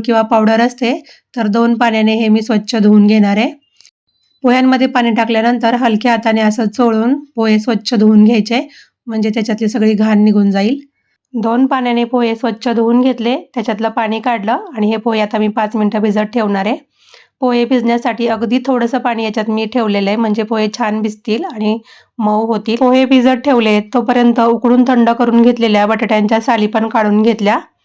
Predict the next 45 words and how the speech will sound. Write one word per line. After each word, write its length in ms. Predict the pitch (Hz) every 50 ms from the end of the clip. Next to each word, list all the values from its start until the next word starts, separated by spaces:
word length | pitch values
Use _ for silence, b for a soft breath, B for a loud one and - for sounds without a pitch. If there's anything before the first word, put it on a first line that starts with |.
| b b b b b b b b b b b
इथं 240 | 247 240 262 277
मी 140 | 269 254 254
दोन 220 | 240 254 247 247 247
वाटी 260 | 240 240 226 247 247
पोहे 280 | 247 262 247 247 233 233
घेतलेले, 340 | 254 262 262 226 220 214 214
तर 180 | 214 - 220 220
त्यासाठी 480 | 214 254 240 240 240 262 233 202 240 220
असे 200 | 220 220 254 214
छोट्या 420 | 220 - 254 233 226 233 240 240
आकाराचे 600 | 240 240 240 233 220 220 214 214 - 226 214 233 277 277 B B B B B B
सहा 280 | - - 247 240 233
बटाटे 380 | 220 247 233 240 226 202 233 226
मी 140 | 233 240 233
घेतलेले 380 | 233 254 269 240 214 208 208
आहेत 240 | 208 202 208 247 - - -
आणि 140 | 226 214 220 214
काही 240 | - 226 220 226 226
भाज्या 460 | 214 226 240 220 202 220 214 208 220 - - - - _ -
वड्यामध्ये 460 | 226 220 214 208 214 214 220 214 214 208
टाकण्यासाठी 600 | 226 220 214 214 214 208 202 226 214 196 233 226
अशा 200 | 214 208 - 233 214
कट 280 | - - 226 214 214
करून 280 | - - 220 208 202 208
घेतल्यात. 360 | 208 220 214 214 196 220 277 277 - B B B B B B B -
तर 120 | 254 233 226
त्यामध्ये 520 | 214 240 233 254 254 254 247 214 233 233
मी 140 | 226 226 226
एक 200 | 226 247 277 - - 247
गाजर 360 | 220 233 220 214 185 220 214
असं 240 | 214 214 214 262 208 196
बारीक 260 | 214 214 220 220 214
कापून 280 | 233 214 214 226 214 214
घेतलंय, 360 | 214 214 214 202 208 220 311 - - B B B B B B
एक 140 | 240 226
मोठी 260 | 220 233 240 233 240 247
ढोबळी 280 | 214 233 208 214 220
मिरची 260 | 220 220 214 202 240
सुद्धा 260 | 220 226 208 185 220 214
अशी 240 | 214 214 - 220 214
छान 320 | 214 - 240 220 226 226 220
बारीक 280 | 220 220 214 214 214
कापून 300 | 226 214 214 - 214 214
घेतली 320 | 208 226 220 214 208 208 220
आहे, 100 | 269